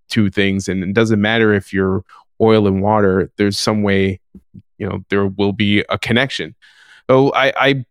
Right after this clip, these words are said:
I, I was preferred it more to be the comedy side and more of the love story side, because it's so opposite and different than what we got from other Pixar films. 'Cause a lot of Pixar,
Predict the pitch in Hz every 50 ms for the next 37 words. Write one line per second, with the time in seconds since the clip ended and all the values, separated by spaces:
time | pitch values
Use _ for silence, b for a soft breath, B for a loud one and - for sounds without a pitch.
0 | _ _ _ 123 131 135 123 117 110 110 _ _ _ _ _ _ _ _ _ _
1 | _ _ _ - 117 120 127 - - _ - - _ _ _ _ - 113 - -
2 | 120 123 127 135 147 160 156 139 117 110 113 127 139 151 139 139 151 147 151 -
3 | - 135 135 139 147 151 165 160 - - 147 143 151 160 165 151 120 107 101 98
4 | 101 104 113 117 110 117 107 104 101 101 107 110 - - - 127 123 131 139 135
5 | - - 127 131 139 139 123 104 131 113 110 113 - - - - 127 117 117 117
6 | 107 - _ _ _ _ _ _ _ _ _ _ _ _ 98 101 101 - - 127
7 | - - 139 123 104 95 92 113 98 - - 123 135 135 117 113 104 101 98 -
8 | 95 101 92 - 90 92 - - - - 98 98 87 - - 98 101 98 95 -
9 | - 92 - - 95 92 - - 92 90 98 113 156 180 175 - B B B B
10 | B B B 165 160 180 170 175 190 190 - 185 165 - - 160 143 135 131